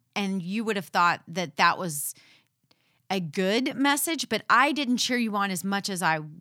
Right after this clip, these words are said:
would have liked to. Because I didn't come over to you. I came over to you, like, right after.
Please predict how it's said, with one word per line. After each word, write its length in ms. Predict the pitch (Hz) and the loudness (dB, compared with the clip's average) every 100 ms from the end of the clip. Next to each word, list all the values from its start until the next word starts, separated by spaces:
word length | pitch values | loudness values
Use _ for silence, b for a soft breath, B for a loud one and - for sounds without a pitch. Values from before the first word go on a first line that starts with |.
| 160 | -6
would 160 | 185 | -2
have 160 | 170 147 | -2 -6
liked 400 | 151 151 147 - | -4 -2 -4 -8
to. 220 | - - 151 b b b b | -10 -10 -20 b b b b
Because 260 | - 208 202 | -6 -4 -2
I 80 | 214 | -2
didn't 180 | 294 294 | -2 -2
come 240 | 254 254 | 0 0
over 240 | 277 269 | 0 0
to 120 | 277 277 | -2 0
you. 60 | |
I 60 | 262 | 0
came 200 | - 392 | -2 -8
over 120 | 453 415 | -4 -2
to 120 | 302 | 0
you, 60 | |
like, 140 | 269 240 | 0 -4
right 360 | 185 185 208 240 | -4 0 0 2
after. 560 | - 240 - 285 285 | 2 0 -2 -6 -4